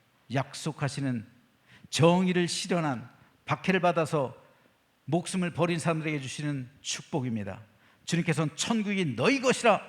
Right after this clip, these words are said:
너희가 그 나라에서 보상을 받을 것이다" 말씀하십니다. 그리고 그 보상이 비단 천국에서뿐 아니라 당장 우리 삶 속에서도 이렇게 열매로 맺혀지고 있는 겁니다.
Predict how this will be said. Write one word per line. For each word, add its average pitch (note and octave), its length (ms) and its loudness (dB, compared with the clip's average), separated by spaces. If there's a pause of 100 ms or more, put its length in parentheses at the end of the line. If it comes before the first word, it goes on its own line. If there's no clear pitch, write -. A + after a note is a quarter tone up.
(340)
너희가 G#3 480 2
그 A3+ 100 2
나라에서 A#3 360 4
보상을 A3+ 600 0
받을 A#3+ 220 2
것이다" G#3+ 440 4 (220)
말씀하십니다. C#3 720 0
그리고 G#3+ 260 0
그 A#3 200 0
보상이 A3+ 500 4 (260)
비단 B3+ 380 4
천국에서뿐 C4 680 0
아니라 E3 360 2 (280)
당장 C3 520 -2
우리 F3 220 -2
삶 D#3+ 280 -2
속에서도 C#3+ 480 -4 (240)
이렇게 D3+ 560 0 (240)
열매로 C3+ 460 2
맺혀지고 A2+ 880 -4
있는 C3 180 0
겁니다. G2+ 420 -4